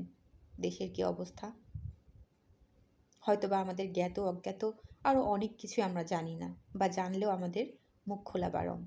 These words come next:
তাহলে আমরা কী করব?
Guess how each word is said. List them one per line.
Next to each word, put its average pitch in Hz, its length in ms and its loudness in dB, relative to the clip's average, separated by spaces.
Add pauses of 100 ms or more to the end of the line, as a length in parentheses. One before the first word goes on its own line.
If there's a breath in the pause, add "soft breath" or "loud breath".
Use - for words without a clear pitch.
(2500)
তাহলে 233 220 6
আমরা 240 160 2
কী 247 180 -4
করব? 180 320 0